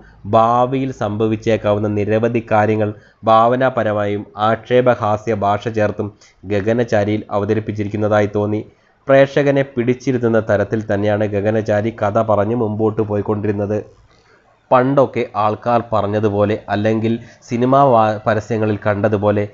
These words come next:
ചിരിക്കുവാനും ചിന്തിക്കുവാനും ഉള്ള ഒരു കോണ്ടന്റ് തന്നെയാണ്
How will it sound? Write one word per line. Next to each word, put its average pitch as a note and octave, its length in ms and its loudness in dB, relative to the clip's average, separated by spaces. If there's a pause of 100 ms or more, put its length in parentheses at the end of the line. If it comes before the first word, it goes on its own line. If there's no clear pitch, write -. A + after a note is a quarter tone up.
(280)
ചിരിക്കുവാനും B2 800 2
ചിന്തിക്കുവാനും A#2+ 760 0
ഉള്ള G#2+ 200 -2
ഒരു A2 160 -2
കോണ്ടന്റ് G#2+ 540 0
തന്നെയാണ് G#2 420 0